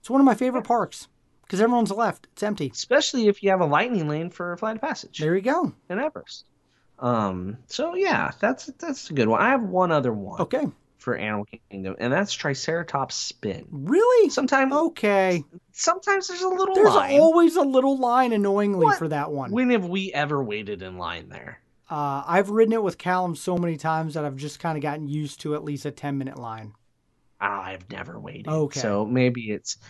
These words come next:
Speaker 2: yeah, a certain time of day probably, but I guess,
Speaker 1: Well,
Speaker 2: see,
Speaker 1: yeah,
Speaker 2: that's
Speaker 1: usually
Speaker 2: part of
Speaker 1: when you
Speaker 2: our
Speaker 1: and I do it, it's like, "Hey,
Speaker 2: it's
Speaker 1: we
Speaker 2: like,
Speaker 1: really
Speaker 2: we
Speaker 1: early in
Speaker 2: did
Speaker 1: the rope drop."
Speaker 2: Pandora, we did
Speaker 1: We
Speaker 2: Everest,
Speaker 1: literally
Speaker 2: we've done
Speaker 1: ran
Speaker 2: Safari,
Speaker 1: from, like,
Speaker 2: we did
Speaker 1: four
Speaker 2: Dinosaur.
Speaker 1: attractions, and yeah.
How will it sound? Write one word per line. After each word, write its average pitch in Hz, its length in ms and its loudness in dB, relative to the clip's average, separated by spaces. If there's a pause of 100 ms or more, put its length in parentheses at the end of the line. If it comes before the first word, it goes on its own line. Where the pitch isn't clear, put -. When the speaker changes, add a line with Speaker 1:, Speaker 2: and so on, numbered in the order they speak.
(120)
Speaker 2:
yeah, 87 380 0
a 131 240 0
certain 180 340 2
time 156 240 0
of 139 80 0
day 127 240 2
probably, 113 480 -2
but 104 180 -4
I 104 100 -2
guess, 113 420 -4
Speaker 1:
Well, - 100 -10 (220)
Speaker 2:
see, 226 160 0
Speaker 1:
yeah, 285 60 2
Speaker 2:
that's 220 120 0
Speaker 1:
usually 381 340 12
Speaker 2:
part 269 120 10
of - 40 10
Speaker 1:
when 226 100 8
you 247 160 10
Speaker 2:
our 254 40 10
Speaker 1:
and 208 80 8
I 269 220 6
do 170 240 4
it, 160 80 0
it's 160 240 -4
like, 175 260 2
"Hey, 240 180 4
Speaker 2:
it's 185 100 4
Speaker 1:
we 185 40 2
Speaker 2:
like, 143 240 4 (300)
Speaker 1:
really 247 500 4
Speaker 2:
we 226 120 6
Speaker 1:
early 208 260 12
in 196 80 6
Speaker 2:
did - 20 4
Speaker 1:
the 185 60 4
rope 175 300 6
drop." 151 320 0
Speaker 2:
Pandora, 170 760 0
we 156 200 -2
did 135 600 0 (440)
Speaker 1:
We 208 160 4
Speaker 2:
Everest, 302 160 4
Speaker 1:
literally 302 400 6
Speaker 2:
we've 208 80 2
done 180 100 8
Speaker 1:
ran 185 320 6
Speaker 2:
Safari, 151 240 4
Speaker 1:
from, - 40 4
like, 170 120 2
Speaker 2:
we 139 80 -4
did 208 140 4
Speaker 1:
four 190 100 6
Speaker 2:
Dinosaur. 143 240 2
Speaker 1:
attractions, 143 480 0
and 160 180 -6
yeah. 131 300 -4